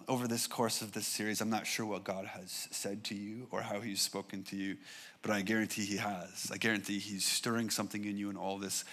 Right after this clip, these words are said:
Maybe it's just a simple awareness that he loves you and he's with you. Or maybe he, there, you're going through something that's terrible and you would never ask it for yourselves. And for the first time, you can kinda get a glimpse that God may be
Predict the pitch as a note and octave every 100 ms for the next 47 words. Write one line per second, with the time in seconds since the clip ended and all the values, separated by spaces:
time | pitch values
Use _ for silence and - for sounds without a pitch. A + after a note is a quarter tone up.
0 | - A#2+ B2 A#2+ B2+ A2+ A#2+ - C3 A2+
1 | - A2+ - B2+ A#2+ B2+ A#2 - - -
2 | A2 G#2 G#2 G#2+ G#2+ - G#2 G#2 G2+ G2+
3 | - G#2+ G#2 G2 G2+ G#2+ G2 - - -
4 | A2+ A2+ G2 G2+ G2 - - - - -
5 | - - - A#2+ C3 C#3+ D3 C3 A#2+ A#2
6 | A#2 A#2+ A#2 A#2 A#2+ A#2+ - A2 A2 G2+
7 | A#2 G#2+ G#2 - - A2+ A2+ G#2+ G#2 F2
8 | - A#2 A#2 G#2+ A2+ A#2+ A#2 A#2 - -
9 | - G2+ G2+ - G2 F#2+ - - - A2+
10 | B2 A#2 - C#3 C#3 - C3+ B2+ A#2 G#2+
11 | A2+ - B2 A#2+ B2 A2+ A#2 B2+ G#2 -
12 | - - - A2 - A2 A#2+ A#2+ A#2 A#2